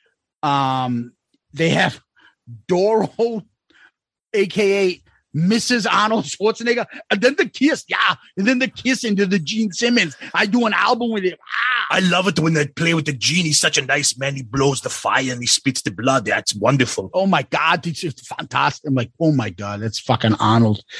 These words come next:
Speaker 1: Uh,
Speaker 2: And then
Speaker 1: la-
Speaker 2: they, and then they had what I was surprised. They actually had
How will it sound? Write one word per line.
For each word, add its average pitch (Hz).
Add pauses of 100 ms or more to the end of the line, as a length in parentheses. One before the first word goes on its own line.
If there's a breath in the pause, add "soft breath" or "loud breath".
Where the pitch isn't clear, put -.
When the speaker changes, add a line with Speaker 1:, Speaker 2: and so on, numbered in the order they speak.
(300 loud breath)
Speaker 1:
Uh, 131
Speaker 2:
And 156
then 220
Speaker 1:
la- 339
Speaker 2:
they, 226
and 165
then 226
they 311
had 156
what 147
I 143
was 147
surprised. 135
They 143
actually 233
had 151